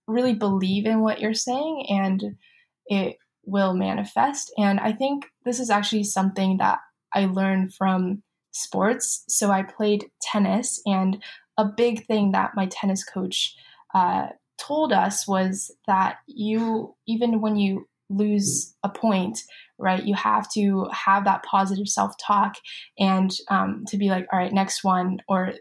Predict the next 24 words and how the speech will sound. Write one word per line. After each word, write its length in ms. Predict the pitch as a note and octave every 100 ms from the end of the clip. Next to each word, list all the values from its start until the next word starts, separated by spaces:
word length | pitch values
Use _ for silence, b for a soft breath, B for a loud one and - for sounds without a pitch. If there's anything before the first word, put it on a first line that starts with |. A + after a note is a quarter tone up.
| _
y-, 120 | D#3 -
you 160 | A3
basically 320 | A3 B3 C#4 C#4
have 120 | C4+
to 80 | A#3+
adjust 380 | G3+ F3+ G3+
your 100 | A3
mentality 520 | G3 F#3 - F#3+ A3 A3+
such 200 | G3+ F#3+
that 120 | G3
you're 140 | F3+
impartial, 640 | F3+ F#3 - F#3+ - C4+ C#4+ B B -
so 140 | G#3+
that, 240 | G3+ F3+ - -
like, 240 | G#3 F#3 - -
when 220 | G#3 G#3
you 100 | G3+
lose 200 | G#3 G#3+
a 40 |
point, 240 | G#3 A3+ F#3
you're 120 | F#3+
not 200 | F#3+ F#3+
like, 160 | G3 -
"Ah, 460 | G3+ G3 F3 -